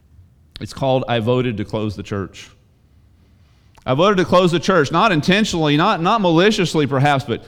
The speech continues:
but carelessly, thoughtlessly, lazily, indifferently. I voted.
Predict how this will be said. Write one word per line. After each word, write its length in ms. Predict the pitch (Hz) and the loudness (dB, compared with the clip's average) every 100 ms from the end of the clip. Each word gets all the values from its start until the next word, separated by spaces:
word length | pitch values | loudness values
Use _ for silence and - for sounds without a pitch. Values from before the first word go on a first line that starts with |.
| - | -12
but 160 | 123 - | -10 -6
carelessly, 640 | - 233 254 147 - 117 | 2 4 4 4 0 -4
thoughtlessly, 720 | - 190 214 151 120 - 107 | 0 2 2 2 -2 -4 -4
lazily, 760 | 107 139 185 214 151 110 98 - - _ _ _ _ _ _ - | -2 2 2 2 0 0 -4 -8 -18 _ _ _ _ _ _ -4
indifferently. 760 | 139 143 180 185 139 101 90 92 - _ _ _ _ _ _ _ _ - | -2 2 2 2 -4 -4 -6 -10 -20 _ _ _ _ _ _ _ _ -10
I 60 | |
voted. 340 | 104 143 143 | -4 -2 -4